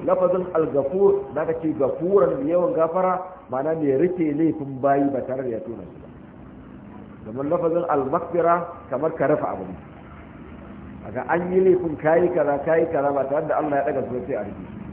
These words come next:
To Allah yana yawan yi wa bayi haka idan suka nemi ya rufa musu asiri, musu gafara. Sai Allah ya rufe laifin ba tare da ya, da ya ɗaga shi ba. Kaga wannan ke nuna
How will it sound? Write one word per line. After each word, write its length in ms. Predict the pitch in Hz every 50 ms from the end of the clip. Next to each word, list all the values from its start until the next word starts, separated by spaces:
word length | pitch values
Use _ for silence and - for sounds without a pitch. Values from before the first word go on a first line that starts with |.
| - - - - - - - -
To 100 | - -
Allah 260 | - 151 165 165 160
yana 200 | 165 160 156 143
yawan 400 | 135 135 156 185 196 196 180 175
yi 100 | 175 175
wa 120 | 170 156 127
bayi 260 | 139 143 143 147 147
haka 240 | 151 147 - 143 135
idan 240 | 120 120 131 151
suka 160 | - - - 143
nemi 200 | 135 139 147 151
ya 40 | 143
rufa 180 | 139 143 143 131
musu 220 | 135 135 123 -
asiri, 360 | 113 117 113 123 139 139 131
musu 160 | 117 117 - - 98
gafara. 340 | 101 101 98 104 95 80 - - - - - - - - - - -
Sai 80 | 143 147
Allah 260 | 160 170 170 165 156
ya 120 | 143 135 -
rufe 300 | 175 185 180 175 160 151
laifin 300 | 160 160 139 147 147 143
ba 120 | 139 123
tare 240 | 120 131 139 147 143
da 80 | 135
ya, 280 | 127 127 120 101 113 110
da 100 | 95 104
ya 80 | 107 113
ɗaga 200 | 117 117 107 98 -
shi 120 | - - -
ba. 100 | 98 101 - - - - - - - - - - - - - - - - - - - - - - - - - -
Kaga 240 | - 135 147 147
wannan 260 | 160 165 165 165 160 165
ke 60 | 160
nuna 180 | 160 160 165